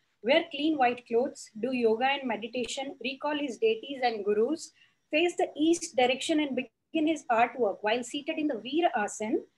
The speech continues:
and begin the work by meditating on all things which are aus-, auspicious according to the, uh, Pratima Lakshanas given by these texts. I'll talk more about the Pratima Lakshanas, but what is fascinating here is there are these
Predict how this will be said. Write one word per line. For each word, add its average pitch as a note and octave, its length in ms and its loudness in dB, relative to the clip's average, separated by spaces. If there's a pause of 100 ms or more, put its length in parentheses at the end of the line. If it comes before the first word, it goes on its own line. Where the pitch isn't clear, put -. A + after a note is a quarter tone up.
(360)
and D4 180 6
begin E4+ 300 4
the F4+ 80 4
work C4+ 320 4
by D#4 120 2
meditating C#4+ 680 2 (120)
on D4+ 220 0 (140)
all E4+ 240 4
things D#4 200 -2
which C4 160 -10
are C#4 200 -2
aus-, - 180 -12 (240)
auspicious D4+ 640 0
according A#3+ 500 2 (240)
to C#4+ 100 -6
the, E4 300 4 (160)
uh, G#3+ 260 4
Pratima C#4+ 420 -2
Lakshanas B3 440 -4
given A#3 280 -2
by G3+ 200 -4
these A3+ 200 -10
texts. G#3 200 -4
I'll G3+ 140 -2
talk C4 380 -4
more A#3 160 0
about G#3+ 320 -2
the A#3 60 -2
Pratima G#3 440 -6
Lakshanas, F#3+ 460 -6
but A#3+ 160 -4
what C4 260 0
is - 200 -16 (100)
fascinating C#4 560 -2
here A#3 160 4
is G#3 200 0
there B3 200 4
are A#3 80 -12
these C4+ 240 -14